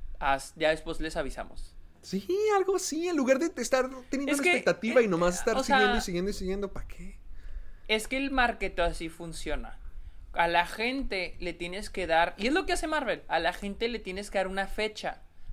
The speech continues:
Speaker 1: para esperar eso.
Speaker 2: Mm.
Speaker 1: Si no tiene una fecha, no estás esperando, haz de cuenta que no estás esperando nada, queda olvidada. Por eso Marvel te pone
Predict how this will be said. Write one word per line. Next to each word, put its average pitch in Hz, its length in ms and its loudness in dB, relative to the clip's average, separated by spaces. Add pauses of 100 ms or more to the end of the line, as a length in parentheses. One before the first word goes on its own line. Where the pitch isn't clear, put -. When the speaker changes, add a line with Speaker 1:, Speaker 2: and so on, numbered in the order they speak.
Speaker 1:
para 170 220 8
esperar 160 460 2
eso. - 360 -4 (340)
Speaker 2:
Mm. - 300 -12 (260)
Speaker 1:
Si - 200 -2
no 214 120 4
tiene 254 160 0
una 262 180 4
fecha, 262 380 4
no 196 100 -4
estás 202 220 -4
esperando, 165 800 0
haz 175 100 0
de 180 80 -2
cuenta 196 240 -2
que - 80 -4
no 170 80 -2
estás 170 180 -4
esperando 156 520 -4
nada, 147 340 -2 (240)
queda 151 140 4
olvidada. 151 540 2 (340)
Por 190 120 2
eso 233 220 2
Marvel 226 440 4
te 196 100 -2
pone 202 580 -2